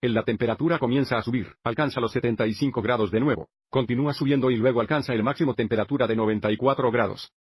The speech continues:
Y, por lo tanto, seis horas después la temperatura es de cincuenta y seis grados. La temperatura alcanza los setenta y cinco grados de nuevo, lo que nos da la orden par de doce coma setenta y cinco.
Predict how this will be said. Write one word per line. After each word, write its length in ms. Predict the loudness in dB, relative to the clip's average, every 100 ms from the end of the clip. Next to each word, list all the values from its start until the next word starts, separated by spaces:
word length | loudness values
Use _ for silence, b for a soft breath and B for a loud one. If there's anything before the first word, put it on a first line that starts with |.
| _
Y, 220 | 2 2 -2
por 160 | -2 0
lo 120 | 2
tanto, 340 | 0 0 -2 -4 _
seis 300 | -2 -2 2
horas 180 | 0
después 300 | 0 0 0
la 80 | 2
temperatura 560 | 0 0 0 0 0 2
es 80 | 0
de 80 |
cincuenta 420 | -2 -2 -2 0 -2
y 60 |
seis 240 | 0 0 2
grados. 380 | 0 0 -8 -4
La 140 | -2
temperatura 560 | 0 0 0 0 0 0
alcanza 320 | 0 0 -2
los 100 | -2
setenta 320 | 0 0 0
y 60 | 0
cinco 260 | 0 0
grados 260 | 0 0 0
de 100 | 0
nuevo, 360 | 2 0 -2 -2
lo 140 | -2 0
que 100 | 0
nos 140 | 0
da 100 | 0
la 140 | 2
orden 240 | 2 2 0
par 160 | 0
de 80 | 2
doce 240 | 0 0 0
coma 240 | 0 0
setenta 360 | 0 -2 0 0
y 80 |
cinco. 360 | 2 0 0 -6